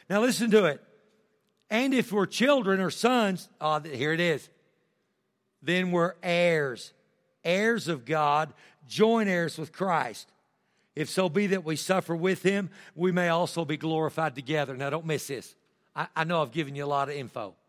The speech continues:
but just don't miss this. When you became a son and daughter through birth, you became an heir. What's an heir? An heir is somebody that inherits what somebody has. Family.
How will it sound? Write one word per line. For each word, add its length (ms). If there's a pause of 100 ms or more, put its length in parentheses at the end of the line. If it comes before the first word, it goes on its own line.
(600)
but 140
just 240
don't 200
miss 200
this. 340 (1900)
When 140
you 100
became 340
a 60
son 340
and 140
daughter 380
through 200
birth, 480 (520)
you 120
became 380
an 100
heir. 400 (920)
What's 200
an 140
heir? 400 (1300)
An 100
heir 360
is 140
somebody 460
that 180
inherits 560
what 180
somebody 320
has. 540 (580)
Family. 540